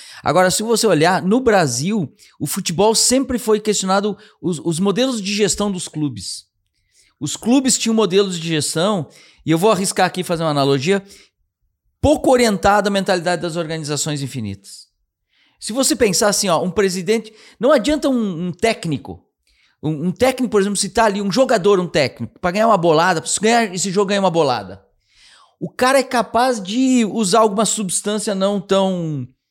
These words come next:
eh, republicana pra, pra ganhar aquele jogo.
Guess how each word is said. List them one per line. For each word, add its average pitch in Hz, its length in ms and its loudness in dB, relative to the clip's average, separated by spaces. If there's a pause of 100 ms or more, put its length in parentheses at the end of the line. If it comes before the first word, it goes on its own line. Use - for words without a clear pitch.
(360)
eh, 127 220 -6
republicana 185 800 2
pra, 175 180 2
pra 165 240 -4
ganhar 208 220 0
aquele 196 240 -2
jogo. 127 380 -6